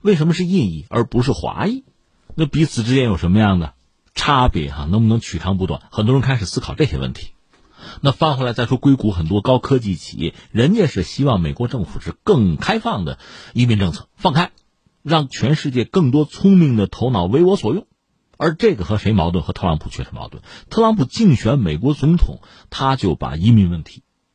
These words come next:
作为一个关键的问题，有自己的判断，他要收紧移民政策的。甚至你记得当年竞选，包括他刚上台那阵儿，不是嚷嚷吗？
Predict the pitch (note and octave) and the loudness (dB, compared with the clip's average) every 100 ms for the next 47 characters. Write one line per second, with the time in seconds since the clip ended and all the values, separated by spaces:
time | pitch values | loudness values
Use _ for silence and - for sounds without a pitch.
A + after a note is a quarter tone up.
0 | _ - C3+ A2+ B2 - B2 A2+ F#2 E2+ | _ 0 4 6 4 4 2 4 2 0
1 | D2 - C2+ - A2 A2 F#2+ A#2 - C2+ | -4 -8 -16 -8 -2 0 0 -4 -6 -12
2 | - C#2+ A#1 - _ _ _ - A#3+ - | -14 -14 -16 -20 _ _ _ -2 0 2
3 | B3+ D#3 F2 C#3+ G3+ C4+ D4+ - - - | 0 2 2 4 2 0 -4 -8 -10 -12
4 | _ _ _ _ _ _ - - D#4+ C#4 | _ _ _ _ _ _ -18 -6 -4 -2
5 | A#3 D#3+ B2 - G3+ C#3 F#3 F3+ F#3+ A#3+ | 2 4 2 0 0 0 2 2 0 0
6 | D#3 - C3+ D3 C#3 A#2 E3 E3+ D3 - | 0 0 -2 0 0 0 -4 -2 -4 -4
7 | - F3+ E3+ C3+ A#2+ C3 E3 E3 B2+ G#2 | -2 2 2 0 -2 0 0 2 0 -2